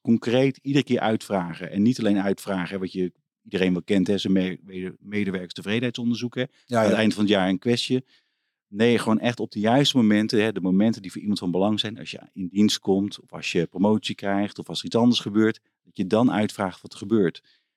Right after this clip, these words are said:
Speaker 1: En dan kun je veel sneller en veel beter inspelen, ja, op al die ontwikkelingen die gaande zijn. Zijn mensen nog aangehaakt? Waar gaat het goed? Waar gaat het fout?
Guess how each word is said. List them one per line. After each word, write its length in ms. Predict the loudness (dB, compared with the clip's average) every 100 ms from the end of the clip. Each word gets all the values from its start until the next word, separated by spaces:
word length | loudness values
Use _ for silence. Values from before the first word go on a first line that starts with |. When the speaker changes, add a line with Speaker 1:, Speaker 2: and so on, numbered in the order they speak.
| _ _
Speaker 1:
En 140 | 0
dan 200 | 4 4
kun 120 | 6 6
je 120 | 6
veel 260 | 4 4 4
sneller 340 | 2 2 2
en 100 | -2
veel 200 | 2 4
beter 320 | 4 2 0
inspelen, 720 | -2 0 0 0 0 0 -2 -2
ja, 160 | -4
op 240 | -2 -4 -4
al 260 | 0 2
die 200 | 2 2 2
ontwikkelingen 520 | 0 0 -2 -2 -2
die 100 | -4
gaande 300 | -6 -4 -2
zijn. 340 | -2 -4 -6 _ _
Zijn 240 | -4 2 4
mensen 260 | 4 2 -4
nog 40 | -4
aangehaakt? 560 | -4 -4 -4 -4 -4 -6
Waar 200 | -4 -2
gaat 160 | -2 -6
het 140 | -6
goed? 260 | -6 -8 -8
Waar 200 | -8 -6
gaat 160 | -6 -10
het 120 | -10
fout? 360 | -4 -4 -4